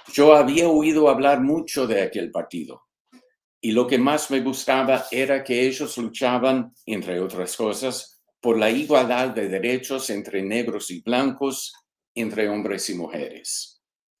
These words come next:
Todo esto fue muy bonito, luchar por la igualdad por la hermandad, por los derechos de la mujer. Bom, pessoal,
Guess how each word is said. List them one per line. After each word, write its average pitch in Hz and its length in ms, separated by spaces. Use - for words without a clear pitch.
Todo 151 340
esto 113 240
fue 113 240
muy 123 360
bonito, 104 640
luchar 110 500
por 101 160
la 90 80
igualdad 92 720
por 82 140
la 82 120
hermandad, 95 760
por 82 140
los 82 240
derechos 90 720
de 80 120
la 76 80
mujer. 76 360
Bom, 143 400
pessoal, 131 600